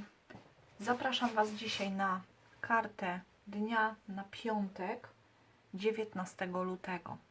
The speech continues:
Niestety ten czas po prostu jest, y, ja jestem w szoku, że tak w ogóle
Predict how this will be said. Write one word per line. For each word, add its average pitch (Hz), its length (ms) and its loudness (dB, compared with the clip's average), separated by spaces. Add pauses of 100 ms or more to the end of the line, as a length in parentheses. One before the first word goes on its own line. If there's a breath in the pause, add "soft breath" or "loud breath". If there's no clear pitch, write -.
(140)
Niestety 196 680 -8
ten 180 200 -6
czas - 320 -8
po - 120 -20
prostu 170 520 -8
jest, 165 520 -10 (120)
y, 175 300 -6 (440 loud breath)
ja 208 160 6
jestem 233 280 -2
w - 60 -2
szoku, - 380 2
że - 100 -12
tak - 240 -14
w 175 60 -12
ogóle 165 400 -8